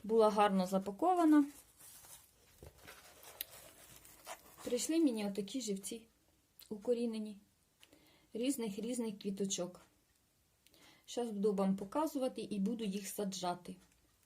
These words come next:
Бо вони прийшли отак. От, запаковані. Гарненькі такі живці.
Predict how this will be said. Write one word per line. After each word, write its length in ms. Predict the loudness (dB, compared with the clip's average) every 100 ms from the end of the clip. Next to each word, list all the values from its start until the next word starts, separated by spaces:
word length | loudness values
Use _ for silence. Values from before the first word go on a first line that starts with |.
| _ _ _ -20 -20 -20 -20 -20 -20 -20 -20 -14
Бо 240 | -4 0 2
вони 260 | 2 0
прийшли 420 | 0 -2 0 0 0
отак. 460 | 0 -4 -4 -10 -20 -20 _ _ _ _ _ _ _ _ _ _ _ _ _ _ _ _ _ _ _ -16
От, 160 | -14 -16 -20 _ _ _ -12
запаковані. 840 | -10 -10 -6 -2 0 0 2 2 0 _ _ _ _ _ _ _ _ _ _ _ _ _ _ _ _ -10
Гарненькі 720 | -4 0 0 0 -4 -8 -12 -10
такі 240 | -12 -10
живці. 440 | -10 -10 -8 -8